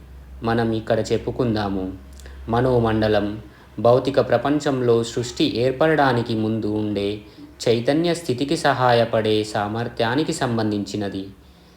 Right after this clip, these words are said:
కేంద్ర మండలం ఏమీ లేనితనానికి, నథింగ్నెస్ లేదా శూన్యత్వానికి సంబంధించినది. అది ప్రతి అణువు యొక్క కేంద్రంలోనూ ఉంటుంది,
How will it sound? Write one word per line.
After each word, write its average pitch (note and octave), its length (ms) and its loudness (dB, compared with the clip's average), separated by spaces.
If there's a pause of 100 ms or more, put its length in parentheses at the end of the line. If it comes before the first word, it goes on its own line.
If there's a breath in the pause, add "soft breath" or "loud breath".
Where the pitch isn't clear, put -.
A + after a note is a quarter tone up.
(180 soft breath)
కేంద్ర A#2+ 320 4
మండలం G#2+ 600 0 (400 loud breath)
ఏమీ D3+ 380 4
లేనితనానికి, A2 1040 0 (220)
నథింగ్నెస్ A#2 760 0 (280)
లేదా A#2 400 4
శూన్యత్వానికి C#3+ 920 2
సంబంధించినది. G#2 1000 -2 (640 loud breath)
అది A2+ 220 2
ప్రతి A2+ 380 0
అణువు C#3 300 2
యొక్క C#3 300 4
కేంద్రంలోనూ A#2+ 840 2
ఉంటుంది, G2+ 720 -2